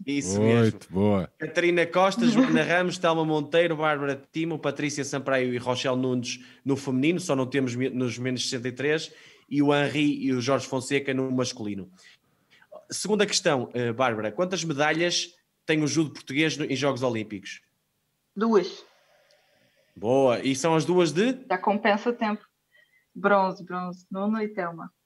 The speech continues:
Speaker 1: Nuno Delgado em, nos menos oitenta e um quilos em Sydney, em dois mil, e a Telma Monteiro em, no Rio dois mil e dezasseis, na categoria de menos cinquenta e sete quilos. Olha, e esta é um bocadinho mais difícil. Em que Jogos Olímpicos é que foi a estreia do judo?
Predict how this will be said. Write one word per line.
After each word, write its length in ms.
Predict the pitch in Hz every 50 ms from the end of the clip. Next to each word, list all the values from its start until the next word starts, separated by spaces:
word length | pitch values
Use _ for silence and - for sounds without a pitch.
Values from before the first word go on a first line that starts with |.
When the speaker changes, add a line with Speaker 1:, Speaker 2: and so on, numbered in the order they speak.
| _ _ _ _ _ _ _ _ _ _ -
Speaker 1:
Nuno 260 | 110 131 135 135 131
Delgado 500 | 139 139 135 131 127 143 143 139 127 135
em, 160 | 139 131 107
nos 180 | 131 135 131 123
menos 220 | 135 147 139 127
oitenta 300 | 131 143 139 143 123 110
e 40 | 135
um 60 | 135
quilos 380 | 131 131 139 139 135 120 113 123
em 100 | 131 123
Sydney, 500 | 123 - 165 175 180 180 185 190 185 185
em 40 | 160
dois 180 | 143 139 131 127
mil, 260 | 143 160 180 180 180 180 - - -
e 80 | - 139
a 60 | 143
Telma 280 | 139 147 147 139 143 143
Monteiro 440 | 143 139 135 - - 139 147 147 143
em, 200 | 135 135 135 -
no 180 | 120 127 123
Rio 220 | - 123 131 135 123
dois 160 | 113 120 117
mil 120 | 123 123
e 60 | 123
dezasseis, 420 | 117 117 123 113 - 135 131 131 120
na 100 | 123 120
categoria 400 | 123 131 123 123 120 123 127 123
de 80 | 117
menos 200 | 120 123 120 113
cinquenta 340 | - 127 120 123 120 113 123
e 20 | 113
sete 280 | - - 120 113 -
quilos. 360 | - 156 202 214 - - - _ - - - - - _ _ _ -
Olha, 240 | - 175 165 151
e 220 | 156 156 165 180 190
esta 220 | 202 202 208 220
é 20 | 214
um 40 |
bocadinho 260 | 202 208 214 214 214 208
mais 180 | 202 196 180
difícil. 560 | 185 175 180 143 123 117 - 120 104 101 - -
Em 120 | - 160 160
que 380 | 160 - 165 170 160 160 151
Jogos 280 | 139 156 170 156 131 156
Olímpicos 420 | 156 151 170 165 151 160 - -
é 60 | 156
que 80 | 139 -
foi 120 | - 156
a 40 | 147
estreia 300 | 131 - - 143 143 135
do 100 | 123 127
judo? 380 | 113 107 113 107 98 95 90